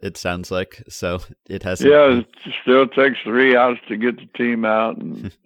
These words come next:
Speaker 2: <laughs> and they, they, they got a-, they keep averages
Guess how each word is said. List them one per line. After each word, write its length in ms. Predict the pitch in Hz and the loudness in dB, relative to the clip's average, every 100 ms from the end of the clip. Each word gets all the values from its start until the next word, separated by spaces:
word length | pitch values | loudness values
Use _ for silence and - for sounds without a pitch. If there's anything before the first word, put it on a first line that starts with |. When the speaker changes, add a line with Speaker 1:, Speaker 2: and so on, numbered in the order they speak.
| _ _ _ _ _ _ - | _ _ _ _ _ _ -18
Speaker 2:
<laughs> 0 | |
and 1300 | - 50 - - - - - 113 - _ - 95 | -12 -10 -10 -8 -8 -8 -8 -10 -10 _ -4 0
they, 220 | 101 - - | 2 2 0
they, 320 | - 92 85 | 2 0 0
they 320 | - - 120 | -6 0 0
got 220 | 123 151 143 | 4 6 6
a-, 200 | 147 131 | 6 4
they 140 | 139 147 | 2 0
keep 320 | 156 160 - | 2 0 4
averages 640 | 135 143 135 110 107 | 4 4 2 0 -2